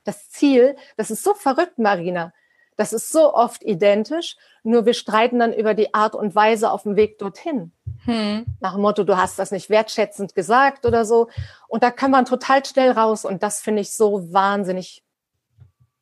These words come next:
Speaker 1: großartig.
Speaker 2: Ja. Ja, es ist wie mit dem Thema Angst, ne? Das sag ich auch immer wieder. Wenn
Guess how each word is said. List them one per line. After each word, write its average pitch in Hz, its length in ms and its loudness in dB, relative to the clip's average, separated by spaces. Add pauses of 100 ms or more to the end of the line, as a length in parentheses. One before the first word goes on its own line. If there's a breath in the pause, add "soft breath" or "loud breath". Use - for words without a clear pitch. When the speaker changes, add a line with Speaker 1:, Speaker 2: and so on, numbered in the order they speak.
Speaker 1:
großartig. 175 800 -2 (420)
Speaker 2:
Ja. 254 220 -2 (720 soft breath)
Ja, 214 120 4
es 233 100 0
ist 262 220 -6
wie 285 180 4
mit 269 180 2
dem 254 160 -2
Thema 247 320 -2
Angst, 254 340 -6
ne? 202 140 -2
Das 240 180 -4
sag 220 160 0
ich 220 160 -6
auch 277 160 0
immer 190 240 -2
wieder. 180 220 0
Wenn 190 100 0